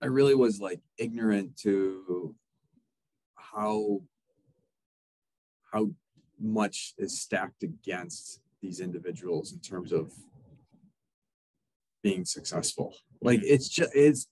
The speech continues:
Speaker 1: unreal the challenges that they have to deal with. And I always tell the story of, you know, like, okay, they don't have cars,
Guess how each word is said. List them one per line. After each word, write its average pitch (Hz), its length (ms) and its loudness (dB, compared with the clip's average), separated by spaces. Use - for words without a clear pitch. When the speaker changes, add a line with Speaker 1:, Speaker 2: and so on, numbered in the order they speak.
Speaker 1:
unreal 139 1040 4
the 101 100 -8
challenges 107 720 -2
that 95 140 -12
they 98 140 -2
have 101 160 -4
to 87 100 -6
deal 92 280 -6
with. 87 320 -6
And 80 160 -10
I - 40 4
always 165 180 6
tell 165 140 8
the - 60 -4
story 139 260 8
of, 117 40 8
you 107 100 2
know, 135 100 4
like, 104 160 2
okay, 127 160 4
they 110 120 2
don't 127 120 4
have 139 160 2
cars, 104 680 -2